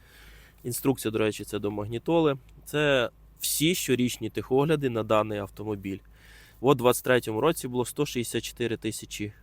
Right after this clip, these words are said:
пробігу. Знайти автомобіль з таким малим пробігом в такому стані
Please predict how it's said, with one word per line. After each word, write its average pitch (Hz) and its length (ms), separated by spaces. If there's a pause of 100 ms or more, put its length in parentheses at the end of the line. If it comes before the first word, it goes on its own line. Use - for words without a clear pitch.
(140)
пробігу. 92 520 (2000)
Знайти 110 540 (480)
автомобіль 131 520
з 123 100
таким 127 260
малим 123 260
пробігом 127 420
в - 40
такому 120 340
стані 131 420